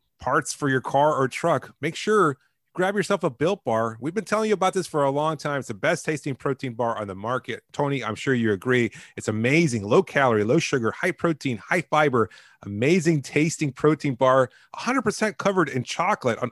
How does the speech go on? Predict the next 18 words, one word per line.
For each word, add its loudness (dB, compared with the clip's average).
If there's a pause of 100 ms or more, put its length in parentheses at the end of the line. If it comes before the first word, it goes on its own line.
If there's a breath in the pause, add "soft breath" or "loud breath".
all 4
eighteen -4
delicious -4
flavors. 0 (400 loud breath)
Now 4
is 4
the 4
time, 2
however, 2 (260 soft breath)
to -8
find 0
out 2
which 0
Built 0
Bar 0
is -8
the -14
best. -4